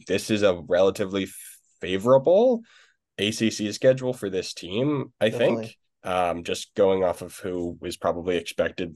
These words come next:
Speaker 1: to play well. Um, it's weird to end with Georgia Tech at home, but I, I,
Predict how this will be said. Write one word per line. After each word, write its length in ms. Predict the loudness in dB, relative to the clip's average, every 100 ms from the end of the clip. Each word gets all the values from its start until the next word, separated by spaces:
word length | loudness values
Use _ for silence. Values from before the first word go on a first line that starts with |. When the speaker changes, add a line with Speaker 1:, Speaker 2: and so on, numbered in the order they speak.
| _
Speaker 1:
to 500 | -6 -4 -4 -4 -8 _ _ _ _ _ _ -4
play 260 | 2 2
well. 580 | 2 -2 2 4 4 0 -10 _
Um, 680 | -2 0 2 0 -4 -8 -12 _ _
it's 180 | -18 -10
weird 320 | -4 -4 -2
to 120 | -4
end 200 | -4 -4
with 140 | -6 -8
Georgia 340 | -6 -4 -6
Tech 420 | -6 -6 -6 -8 -10
at 160 | -10
home, 420 | -2 0 0 -2
but 160 | 0 0
I, 140 | -2 -6 -10
I, 200 | -10